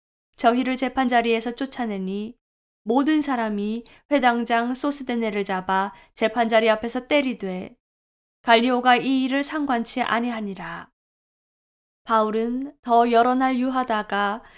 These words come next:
형제들을 작별하고 배 타고 수리아로 떠나갈새, 브리스길라와 아굴라도 함께하더라.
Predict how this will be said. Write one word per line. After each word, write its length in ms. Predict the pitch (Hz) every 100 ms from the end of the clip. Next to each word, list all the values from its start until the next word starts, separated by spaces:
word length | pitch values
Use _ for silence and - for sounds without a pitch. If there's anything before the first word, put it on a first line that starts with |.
| -
형제들을 580 | - 277 262 277 247 233
작별하고 960 | 226 202 226 220 202 190 196 196 196 - _ _
배 200 | - 220
타고 280 | 233 214 240
수리아로 540 | 247 320 302 262 233 240
떠나갈새, 880 | 277 262 247 196 185 - 202 196 - _ _ _ _ _ _ _ _ _ -
브리스길라와 1120 | 226 233 247 220 226 220 214 226 254 262 262
아굴라도 720 | 233 247 262 233 226 226 247
함께하더라. 1000 | 262 311 285 294 247 196 185 180 175 208